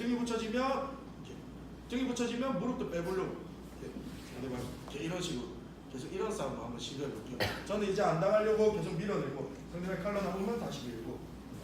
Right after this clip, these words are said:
밀고 이런 싸움 꼭 해보고 넘어가세요. 되게 중-, 결국 합법하면은 내가 기술을 많이 알고 있는 것보다 내 등이 붙냐 안 붙냐의 싸움이에요. 무조건 등이 안 붙어야 돼요.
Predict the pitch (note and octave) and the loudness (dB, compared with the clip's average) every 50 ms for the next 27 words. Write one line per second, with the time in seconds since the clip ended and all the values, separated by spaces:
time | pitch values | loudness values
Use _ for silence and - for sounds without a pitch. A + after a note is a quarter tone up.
0 | - - A2+ A2+ A2+ A2+ A#2 A#2+ A#2 A2+ A2+ A2+ A2+ - - - - - - - | -10 -10 -8 -8 -6 -6 -6 -6 -6 -8 -8 -8 -10 -10 -10 -12 -10 -12 -12 -12
1 | - - - - - - - - - - - - - - - - G#3+ A#3+ A#3+ - | -12 -12 -12 -12 -12 -12 -14 -14 -14 -14 -14 -12 -12 -10 -4 -2 -2 0 0 -2
2 | - G#3+ A3 A3 - - - - - - - - A3+ B3 A#3+ B3 G#3+ G#3 G3 - | -2 0 0 0 -2 -2 -6 -8 -10 -10 -6 -2 0 0 2 2 2 0 0 0
3 | B3 A#3 - B3+ C#4 C#4 D#4+ D#4+ D#4 B3 G3 F3 F3+ F3 E3 D3+ - - D3 C#3+ | 0 0 0 2 2 2 2 4 4 4 4 2 2 2 2 2 2 2 0 -2
4 | C#3 - - - - - - - - - - - - - D#3+ - - - - - | -2 -4 -8 -10 -10 -10 -8 -6 -2 -2 0 0 0 0 -2 -2 -4 -6 -8 -10
5 | - - - - F#3 A#3 - - E4 E4+ D4 D4 - D#4 D#4+ E4 E4 E4 D#4+ B3+ | -12 -12 -6 0 2 4 4 4 4 4 6 6 6 8 10 10 10 10 10 8
6 | A3+ G3+ E3 - - - - D3+ - A#3+ A3 G3+ - - G#3+ - - E4 F4 E4+ | 8 8 8 6 6 4 2 2 2 2 2 2 0 -2 -2 0 0 2 4 6
7 | - - - D#3+ G3 A3+ B3+ B3 B3 A3 A3 A#3 B3+ A3+ - A3 F#3 E3+ D3+ C#3+ | 6 6 6 4 4 4 2 2 0 0 0 0 0 0 0 0 2 4 4 4
8 | - - - - - - - - G#3+ A3 - - C#4+ - - - - - C4 D4+ | 4 0 -2 -6 -8 -10 -2 4 4 6 6 6 6 6 6 4 4 4 2 4
9 | - E4 D4 - - C#3 D#3 D#3 D#3+ D#3 D3+ C#3+ D3+ C#3+ C#3+ C#3+ C#3 B2 - - | 6 6 6 6 4 4 2 2 2 2 2 0 0 -2 -2 -2 -2 -4 -4 -6
10 | - - - - - - - - - - - - - - - - - - - - | -10 -12 -12 -12 -12 -12 -12 -12 -12 -12 -12 -12 -14 -12 -12 -12 -12 -12 -10 -10
11 | - - - - - - - - - - - F4 E4+ - - - B3 C#4 A#3+ D#3+ | -10 -10 -10 -10 -10 -10 -6 -4 -2 0 0 2 2 2 4 2 4 4 4 4
12 | C3 B2+ D3+ C#3+ F3 F#3 D#3+ D#3 C#3 | 4 2 0 -2 -2 0 2 2 0